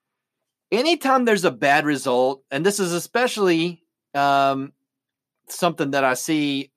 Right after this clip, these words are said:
on West Virginia University Twitter, like, W V U fans are on Twitter. You can see what's going on. And a big thing for W V U Twitter is when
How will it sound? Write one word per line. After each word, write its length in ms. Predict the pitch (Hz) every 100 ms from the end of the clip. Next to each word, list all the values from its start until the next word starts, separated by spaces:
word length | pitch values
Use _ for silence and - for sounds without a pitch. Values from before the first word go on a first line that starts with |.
| -
on 240 | 139 131
West 240 | 123 156 165
Virginia 380 | 139 151 151
University 680 | 143 147 127 139 147 160 156
Twitter, 600 | 156 - 156 165 175 220 - _ _ _ _ _ _ _ _ _ _ _ _
like, 320 | 165 156 _ _ _ _ _
W 280 | 151 185 208
V 100 | 180
U 240 | 175 175 175
fans 460 | - 143 139 143
are 100 | 131
on 200 | 131 160
Twitter. 520 | 156 135 123 120 143 147
You 140 | 131 131
can 120 | 127
see 160 | -
what's 200 | 151 151
going 260 | - 147 147
on. 340 | 117 104 107 110 _ _ _ _ _ 139
And 180 | 156
a 60 | 151
big 340 | 135 269 330
thing 280 | - 285 262
for 100 | 214
W 380 | 180 196 196 190
V 100 | 160
U 240 | 175 180
Twitter 560 | 175 - 160 170 175 180 - _ _
is 140 | 160 147
when 400 | 156 180 170